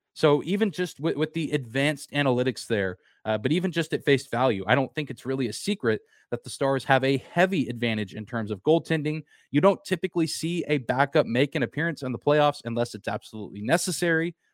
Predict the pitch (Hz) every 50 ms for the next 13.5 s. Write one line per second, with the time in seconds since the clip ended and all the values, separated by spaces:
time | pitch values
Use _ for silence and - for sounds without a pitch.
0 | _ - 117 117 123 123 113 117 - - 127 120 120 120 117 - - 127 120 113
1 | 117 120 120 113 117 113 120 117 - 113 117 113 101 - - 120 117 110 110 -
2 | - 110 123 143 143 - - - 131 117 107 110 101 - - - 147 151 151 139
3 | 139 139 143 139 139 _ _ _ _ _ - 123 117 113 107 - - 110 - 107
4 | 107 110 - 160 175 170 165 165 143 156 151 - - 156 143 143 143 139 - _
5 | _ _ _ - 107 113 120 117 120 117 120 117 131 127 123 110 117 113 110 120
6 | 120 113 120 120 120 113 110 107 123 143 170 - - - - - 160 151 147 -
7 | - 143 - - 131 123 123 123 - - 127 110 - 123 110 107 101 110 107 110
8 | 107 104 - - 117 107 104 107 107 98 - - _ 135 143 151 139 - - 117
9 | 131 196 240 - - 156 135 113 - - - 113 104 - - - 107 101 95 95
10 | 92 - _ _ _ _ _ _ - 113 113 123 135 131 123 135 131 117 - -
11 | 139 131 123 110 120 139 165 180 175 170 165 - - 135 131 127 - - 120 107
12 | - 117 120 135 143 135 135 135 - - - 123 113 110 104 101 - - - -
13 | - _ _ _ _ _ - 104 104